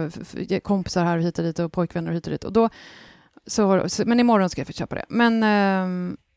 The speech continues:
så att jag har gått och sålt allt ifrån blomfrö, det har ju många gjort, du vet, och vår, såna här lökar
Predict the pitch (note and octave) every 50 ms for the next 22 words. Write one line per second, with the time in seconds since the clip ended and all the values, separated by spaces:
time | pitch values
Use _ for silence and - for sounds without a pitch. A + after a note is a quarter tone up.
0 | _ _ _ _ _ _ _ _ _ _ - F3+ - B3 G#3+ A#3+ A#3 A#3+ A3+ B3+
1 | - - A#3+ - - - D#4 C4 C4 A3+ F#3+ - F#3 F#3+ F#3+ - - E3+ - F3+
2 | E3+ D#3+ D#3 D#3 D#3 D#3+ D#3+ E3 D#3 D3+ - F3 F3+ E3+ E3 E3 D#3+ D#3+ D#3 -
3 | - F#3 G3 G3 G3 F#3+ F#3+ F#3+ F#3+ F#3 F3+ F3+ F3 F3 F3 E3+ F3 E3+ E3+ F3
4 | F#3+ - - - G#3 G#3 A3 A3+ A3+ - - F#3+ F3+ E3+ E3+ - - F#3+ G3 F#3
5 | F3 E3+ E3 E3 E3 - - - - - - - - - G3+ F3 E3+ G3 G#3 F#3+
6 | F#3 G#3 G#3 G3+ A3 A#3